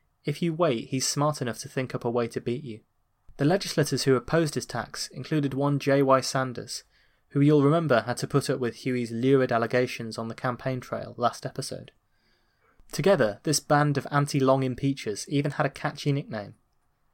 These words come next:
They called themselves the Dynamite Squad. There was no end to the lurid allegations. Sanders and his crew claimed to have a sworn affidavit from Huey's ex-bodyguard.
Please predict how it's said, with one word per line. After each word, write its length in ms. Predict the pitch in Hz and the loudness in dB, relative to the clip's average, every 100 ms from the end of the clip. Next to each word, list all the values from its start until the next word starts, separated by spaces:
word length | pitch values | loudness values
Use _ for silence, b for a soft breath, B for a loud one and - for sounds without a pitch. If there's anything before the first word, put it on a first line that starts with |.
| _ _ - | _ _ -6
They 100 | 127 | 0
called 220 | 180 160 | 2 2
themselves 640 | 147 - 156 151 143 - 131 | 2 4 6 4 0 -8 -6
the 120 | 113 | 0
Dynamite 520 | 123 127 120 101 92 | 2 2 2 -4 -6
Squad. 420 | - - - - _ _ _ _ _ _ - - _ _ - _ _ - | -6 -4 -6 -10 _ _ _ _ _ _ -20 -20 _ _ -20 _ _ 0
There 120 | 165 | 0
was 140 | 170 | 2
no 160 | 202 190 | 0 0
end 320 | 160 165 123 - - | 0 0 -2 -6 -10
to 120 | 117 | -4
the 80 | 123 | 0
lurid 340 | 127 127 123 | 2 4 4
allegations. 840 | 117 110 120 120 113 107 101 - - _ _ _ _ _ _ _ | 2 0 -2 -4 -4 -12 -12 -12 -14 _ _ _ _ _ _ _
Sanders 480 | - - 202 214 165 | -6 0 2 2 0
and 80 | 160 | 0
his 120 | 143 | -2
crew 300 | - 147 139 | 2 4 4
claimed 300 | - 156 151 | 4 0 0
to 60 | 135 | -2
have 120 | 143 | -4
a 60 | |
sworn 400 | - - 156 160 | -4 -2 2 4
affidavit 640 | 156 - 147 151 139 - - | 2 0 0 2 2 -2 -6
from 220 | 123 117 | -8 -8
Huey's 360 | - 139 131 135 | 0 0 2 0
ex-bodyguard. 760 | 139 - 131 131 - 110 - | -2 -2 -2 -2 -6 -12 -16